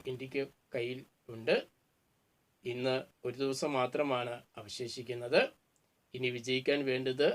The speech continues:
അഞ്ഞൂറ്റി ഇരുപത്തിരണ്ട് റൺസാണ്. അവസാന ദിവസമായ ഇന്ന്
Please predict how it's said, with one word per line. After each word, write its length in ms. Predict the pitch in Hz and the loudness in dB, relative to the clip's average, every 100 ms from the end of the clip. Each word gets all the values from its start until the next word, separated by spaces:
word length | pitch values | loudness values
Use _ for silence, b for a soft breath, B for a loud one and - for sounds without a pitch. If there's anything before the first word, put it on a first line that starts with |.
| - | 2
അഞ്ഞൂറ്റി 500 | 123 127 131 135 143 - | -8 -6 -6 -6 -8 -8
ഇരുപത്തിരണ്ട് 640 | 131 123 127 143 139 131 131 | -10 -8 -6 -2 -2 0 0
റൺസാണ്. 500 | 110 110 - 92 95 - _ _ _ _ _ _ _ _ _ - | -2 -12 -12 -12 -14 -20 _ _ _ _ _ _ _ _ _ 10
അവസാന 400 | 180 208 247 262 | 12 12 8 6
ദിവസമായ 580 | 247 247 233 226 208 202 202 156 | 6 6 6 8 10 10 8 4
ഇന്ന് 260 | 156 190 | 4 6